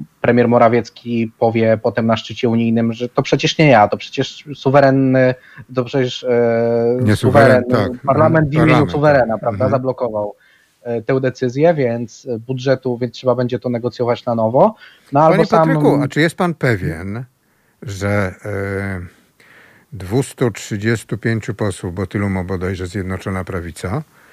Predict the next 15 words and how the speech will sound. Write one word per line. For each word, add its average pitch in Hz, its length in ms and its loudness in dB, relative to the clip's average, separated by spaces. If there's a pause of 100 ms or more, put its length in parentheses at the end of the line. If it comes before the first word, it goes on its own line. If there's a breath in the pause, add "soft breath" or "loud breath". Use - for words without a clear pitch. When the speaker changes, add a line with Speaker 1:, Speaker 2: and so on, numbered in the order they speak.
(480 soft breath)
Speaker 2:
że 101 260 -6
oni 113 260 -2
wszyscy - 440 -6
pójdą 101 640 -6
na 101 200 -8
to 104 160 -6
i 95 80 -4
tak 98 180 -6
zagłosują? 98 800 -6 (1040 soft breath)
Czy - 160 -2
tam 107 240 4
nie 110 100 4
będzie 110 240 6
Speaker 1:
Ej, 202 480 4
ja 220 80 6